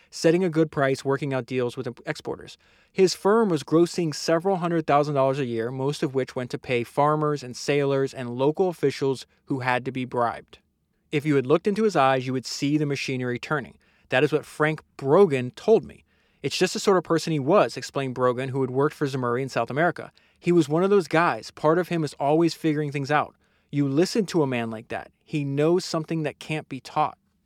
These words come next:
So he's going back and forth between Central America and New Orleans at the time. Uh, so it says, when he was in town, meaning in New Orleans, he was on the docks, trading, questioning, comparing manifesto cargoes, making sure he wasn't getting ripped off. He knew everyone by name there, but paid sp-, oh, this is what I mentioned earlier. This is really smart if you think about what he's doing. Like, you study those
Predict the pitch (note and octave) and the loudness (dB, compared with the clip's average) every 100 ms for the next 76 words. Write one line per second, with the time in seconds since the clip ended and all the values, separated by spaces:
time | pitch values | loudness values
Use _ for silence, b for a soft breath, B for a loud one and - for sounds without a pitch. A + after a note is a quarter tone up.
0 | _ _ _ _ _ - C3+ A#2+ C#3 A#2+ | _ _ _ _ _ -4 -4 0 -2 2
1 | C3+ C#3+ D#3+ C#3+ C3+ A#2+ B2+ A#2+ C3+ A#2+ | 2 2 -2 0 0 0 -8 -4 -4 -2
2 | B2+ A#2+ A#2 A#2+ A2+ A#2 A2+ A2+ A#2 A#2+ | -2 -2 -2 -4 -4 -4 -2 -2 -4 -4
3 | B2 A2+ A2 A#2+ A2+ A2 b b b b | -4 -8 -8 -4 -2 -2 b b b b
4 | b b _ C#3 A#2+ A#2 C#3+ D3 C3+ C#3+ | b b _ 2 2 2 0 0 0 -2
5 | C3+ E3 F3 D3 C3+ A#2 A#2 A#2 A#2+ A#2+ | 4 4 4 0 -2 -2 -2 -4 -4 -4
6 | C3 B2 A2+ C3+ D3+ D#3 B2+ B2+ - - | -4 -4 -4 -2 0 2 2 2 0 -14
7 | - C#3+ C#3+ D3 C3+ D3+ C#3+ - C#3 C3 | 0 0 2 -2 0 0 0 -2 -6 -6
8 | B2 C#3 C#3+ C3 B2 C3+ - - C3 B2 | -2 -2 -2 -4 -4 -4 -6 -2 0 0
9 | B2 C3 C#3 E3+ E3 D3+ C#3 C3 C3 C3+ | -4 -2 -2 -2 -2 -2 -2 0 -2 0
10 | C#3 C3+ B2+ A#2 A#2 A2+ G2 - - _ | -2 -2 -2 -4 -4 -4 -4 -10 -20 _
11 | _ _ _ _ _ _ E3 E3 F3 E3+ | _ _ _ _ _ _ 0 4 4 4
12 | E3+ F3+ G#3 G3+ F3 F3 D#3 E3+ D#3+ C3 | 4 4 4 4 4 2 2 2 2 2
13 | B2 C3 D3+ C3 - - B2 C3+ D3 - | 0 -2 -2 -4 -4 0 0 0 -4 -6
14 | C#3+ B2+ A#2+ A2+ A#2 A2+ G#2+ A2+ C3+ C3 | 0 0 0 -4 -4 -4 -6 -6 -6 -2
15 | C3 A#2+ - A2+ G#2+ - A#2+ A#2 A#2+ A2+ | -2 -4 -6 -6 -6 -10 -8 -8 -4 -6
16 | A2+ G#2+ G#2+ E2+ G2+ A#2+ A#2 - - - | -6 -8 -12 -10 -12 -12 -12 -12 -2 2
17 | D3 E3+ C#3+ C3 A#2+ A2+ - | 4 4 4 4 4 0 -6